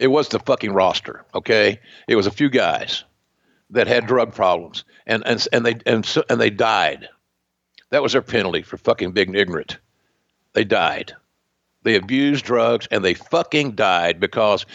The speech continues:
they didn't have enough goddamn sense to get off of it. And there's always this excuse, "Oh, I'm hurt.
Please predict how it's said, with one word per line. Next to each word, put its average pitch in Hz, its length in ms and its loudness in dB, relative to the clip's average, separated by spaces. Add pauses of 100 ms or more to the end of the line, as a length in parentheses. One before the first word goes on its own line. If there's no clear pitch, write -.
(160)
they 110 80 0
didn't 110 120 0
have 110 100 0
enough 107 240 -2
goddamn 123 480 2
sense 113 260 0
to 104 80 -10
get 107 100 2
off 104 220 2
of 104 120 2
it. - 60 -12 (140)
And 117 80 0
there's 113 100 2
always 135 280 2
this 117 100 -4
excuse, - 220 -8
"Oh, 127 160 2
I'm 117 160 0
hurt. 98 280 0